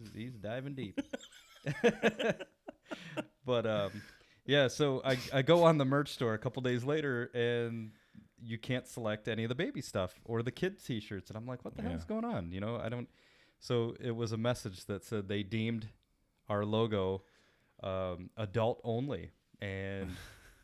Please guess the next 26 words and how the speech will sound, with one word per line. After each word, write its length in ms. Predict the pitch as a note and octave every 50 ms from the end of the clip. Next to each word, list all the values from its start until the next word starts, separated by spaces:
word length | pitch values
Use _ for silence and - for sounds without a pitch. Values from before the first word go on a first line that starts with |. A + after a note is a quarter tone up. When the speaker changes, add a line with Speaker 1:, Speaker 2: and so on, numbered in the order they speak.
| _ -
Speaker 1:
<laughs> 600 | G#2+ - - - E3+ - - - C3+ - - F3
we 120 | D#3 D#3 D3+
would 200 | C3+ C#3 B2+ B2
not 220 | B2+ B2 B2+ B2+
allowed 300 | B2+ B2 A#2+ A#2+ A#2+ A2+
to 40 | A2+
be 160 | G#2 A2 G#2+
sel-, 340 | G#2 - - G#2+ G2+ G#2 - - - - C2+
uh, 220 | F2 G#2+ G2 F#2+ G2+ -
able 200 | B2 B2 A#2 A#2
to 120 | - - G#2
select 380 | - - A2 G#2+ G2+ - -
any 160 | G#2 G2 F#2+
of 100 | F#2 E2+
that 180 | F2 F2 F2+ -
stuff. 260 | - - F#2 - - _ _ - _ _ _ -
Speaker 2:
I, 160 | B2 B2 A2+ A2+
I 60 | A#2+
don't 180 | A#2+ B2 A#2
understand 540 | A#2+ A#2 A2 G#2+ G2+ - - B2 C3+ B2 G#2 -
adult 380 | G2+ F#2+ - G2+ G2 G#2+ G2+
only. 340 | G2 F#2 F#2 F2 E2+ F2 - -
It's 160 | G2 - -
a 20 | G2
mannequin 520 | G2 F#2+ F#2 F#2 F#2+ G#2 A2+ - B2 B2+
hand 420 | A#2+ G2+ F#2+ F2+ E2+ F2 F#2+ A2